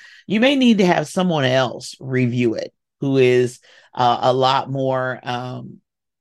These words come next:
methodical and a lot more logical and,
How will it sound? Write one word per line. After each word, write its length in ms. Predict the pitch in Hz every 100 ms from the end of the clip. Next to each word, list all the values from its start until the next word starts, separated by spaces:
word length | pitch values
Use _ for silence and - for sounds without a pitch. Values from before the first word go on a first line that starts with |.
| _
methodical 960 | 143 131 131 135 131 127 135 131 131 127
and 100 | 120
a 80 | 123
lot 320 | 123 123 120
more 440 | 127 127 123 120
logical 920 | 123 123 123 123 127 135 131 127 127
and, 380 | 120 117 117